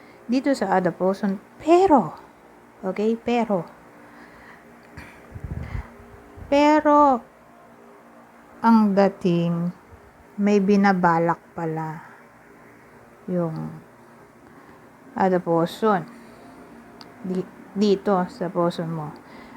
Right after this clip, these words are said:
At, hindi maganda yung binabalak niya actually. So,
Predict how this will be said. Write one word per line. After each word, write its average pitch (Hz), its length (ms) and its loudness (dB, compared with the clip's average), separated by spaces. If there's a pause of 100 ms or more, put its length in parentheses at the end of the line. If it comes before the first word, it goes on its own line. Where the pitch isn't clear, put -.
(1700)
At, 190 640 0 (2500)
hindi 220 240 2
maganda 185 580 2
yung 170 180 -4
binabalak 170 640 0
niya 175 240 -2
actually. 214 600 -2 (760)
So, 226 540 4